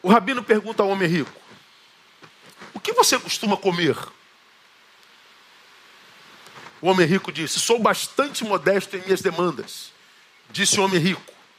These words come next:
"Pão, sal e água é tudo que necessito."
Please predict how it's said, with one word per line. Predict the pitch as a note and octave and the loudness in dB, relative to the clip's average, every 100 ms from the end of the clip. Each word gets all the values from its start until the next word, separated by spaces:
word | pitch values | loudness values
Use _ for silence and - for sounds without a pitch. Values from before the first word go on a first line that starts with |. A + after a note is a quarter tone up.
| _ _ _ - _ _ | _ _ _ -20 _ _
"Pão, | G3+ A3 C4+ C#4+ C4+ _ | 2 4 2 -4 -18 _
sal | - - - F3+ G#3 B3 B3 - - _ _ _ | -8 -4 2 2 2 -4 -10 -20 -20 _ _ _
e | G#3+ G3+ | 0 2
água | F3+ F3+ D#3 - | 2 0 -4 -2
é | - | -4
tudo | D3 - C4+ - | -4 -6 -10 -8
que | G#3+ | -4
necessito." | G3 F3 - C#3+ A#2 - | -4 -4 -8 -10 -16 -20